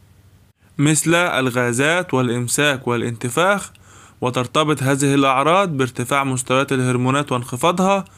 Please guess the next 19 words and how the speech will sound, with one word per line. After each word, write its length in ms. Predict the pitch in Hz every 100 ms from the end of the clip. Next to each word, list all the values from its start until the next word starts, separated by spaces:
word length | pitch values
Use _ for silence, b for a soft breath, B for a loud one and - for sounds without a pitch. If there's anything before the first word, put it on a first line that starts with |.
| B B B
خلال 300 | - 147 175
الحمل، 500 | 143 - 135 120 117
خصوصًا 640 | - 120 - 165 170 180
في 120 | 151
الثلث 400 | 123 - 143 143
الأول 420 | 135 123 160 147 127
والثاني 440 | 127 - 156 139
من 120 | 127
الحمل. 540 | 127 127 170 202 180 165 B B B B 147
أما 280 | 160 147
في 80 | 131
الثلث 380 | 127 - 147 139
الثالث 460 | 127 160 160 135 135
من 60 |
الحمل 520 | 131 131 160 190 180
فيكون 640 | 135 127 127 - 156 165 139
تأثير 420 | 123 120 - 147
الهرمونات 600 | 139 131 131 135 147 156
أقل، 520 | 127 147 185 214 180